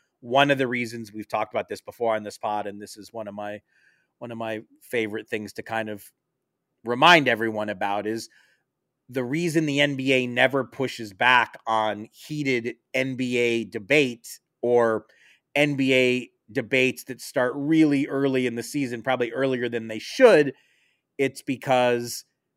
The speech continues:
again, winning the regular season M V P award, probably the highest individual honor that there is in the sport, that gives the regular season meaning. And the league's hope was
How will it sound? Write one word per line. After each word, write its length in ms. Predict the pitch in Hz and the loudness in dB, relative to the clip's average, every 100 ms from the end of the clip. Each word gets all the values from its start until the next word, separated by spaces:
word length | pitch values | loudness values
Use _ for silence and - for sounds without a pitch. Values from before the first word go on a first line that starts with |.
| _ | _
again, 460 | 113 151 131 120 - _ _ _ _ _ _ - | 2 4 4 2 -8 _ _ _ _ _ _ -4
winning 400 | 131 156 147 135 | 0 2 2 0
the 100 | 123 | 0
regular 460 | 123 131 131 127 | 2 2 2 -2
season 420 | 117 131 120 117 120 | -4 -8 -6 -6 -6
M 220 | 123 120 | -6 -6
V 140 | 117 | -8
P 200 | - 170 | -2 2
award, 420 | 147 120 113 113 | 2 2 0 -2
probably 520 | - 170 165 139 135 131 | 2 2 2 0 -2 0
the 140 | 117 | -2
highest 580 | - - 139 143 127 - | -4 2 6 6 2 -4
individual 680 | 139 135 131 127 127 120 117 | -4 -4 -4 -4 -4 -4 -2
honor 440 | 120 127 120 107 101 _ _ _ | 2 2 2 -2 -8 _ _ _
that 140 | - 113 | -12 -4
there 160 | 120 | -4
is 240 | - 151 131 | 2 0 2
in 100 | 120 | -4
the 80 | 117 | -8
sport, 440 | - 247 208 165 - _ - | 4 8 8 6 -2 _ -8
that 400 | 107 156 170 113 | 8 10 10 6
gives 400 | 127 123 117 110 | 0 2 0 -4
the 80 | 123 | -4
regular 400 | 117 113 113 110 | -2 -2 -4 -6
season 440 | - 107 98 107 | -8 -12 -12 -8
meaning. 360 | 117 139 101 82 | -6 -6 -6 -12
And 200 | 110 113 | -12 -6
the 40 | 117 | -6
league's 300 | 120 120 - | -4 -6 -4
hope 340 | 139 156 156 | 4 4 4
was 380 | 120 113 113 107 | -2 0 -2 -6